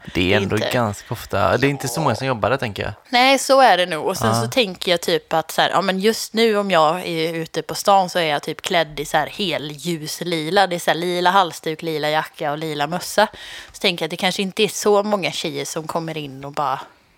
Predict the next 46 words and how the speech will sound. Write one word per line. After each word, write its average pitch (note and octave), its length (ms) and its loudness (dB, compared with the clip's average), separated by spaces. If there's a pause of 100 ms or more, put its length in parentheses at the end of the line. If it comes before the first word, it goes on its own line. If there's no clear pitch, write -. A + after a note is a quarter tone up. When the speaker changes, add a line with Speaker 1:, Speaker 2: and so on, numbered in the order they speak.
(180)
Speaker 2:
är D3+ 160 2
helt D#3+ 360 2
lila. E3+ 360 0 (160)
Att D3 100 -4
det G3 60 6
är C3+ 40 8
Speaker 1:
Nej. B2+ 80 4
Speaker 2:
lättare F#3 420 2
att F#3+ 260 4
känna F#3+ 240 0
igen E3 240 0
mig D3 200 -4
än C#3+ 120 -2
en D3 120 -4
så D#3 100 2
här - 200 0 (760)
Speaker 1:
Ja. A2 120 2
Speaker 2:
skäggig B2 300 2
snubbe E3 360 -6
i D#3+ 60 -2
medelåldern, E3 760 2
liksom. F3 400 -2 (360)
Speaker 1:
Det G2 60 -4
kan E2+ 180 0
det F2+ 60 0
ju G2 80 2
vara. F2+ 120 2 (460)
Speaker 2:
Eh, F3 60 2 (200)
men A3+ 180 4
sen, A3 260 0
de A3 240 0
är G#3+ 40 0
ju G#3 120 2
väldigt G#3+ 480 0
trevliga. G3 640 0
Så - 160 -10
man F#3 160 2
har F#3 140 2
ju F#3 100 0
stannat F3 580 -2
och F#3 200 -2
pratat A3 520 2
med D3+ 180 0
dem D#3 220 -6
ganska F3 340 -6
mycket. E3+ 400 -10